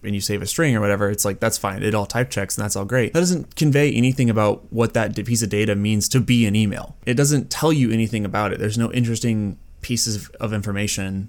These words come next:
other than the data itself about what it means to be an email. And by and large, that's all gonna come from the runtime.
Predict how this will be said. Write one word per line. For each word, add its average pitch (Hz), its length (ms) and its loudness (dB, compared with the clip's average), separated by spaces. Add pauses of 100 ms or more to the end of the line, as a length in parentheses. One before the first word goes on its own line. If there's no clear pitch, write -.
other 123 220 4
than 117 140 4
the 107 40 2
data 101 320 0
itself 110 460 0
about 101 220 -2
what 107 160 -2
it - 80 -6
means 117 340 2
to - 100 -6
be 98 200 -6
an 98 120 -8
email. 101 480 -6
And 151 140 0
by 190 140 0
and 240 120 0
large, 214 300 -2
that's 190 300 0
all 185 100 2
gonna 160 160 -2
come 143 240 0
from 110 320 -2 (140)
the 113 140 2
runtime. 135 400 0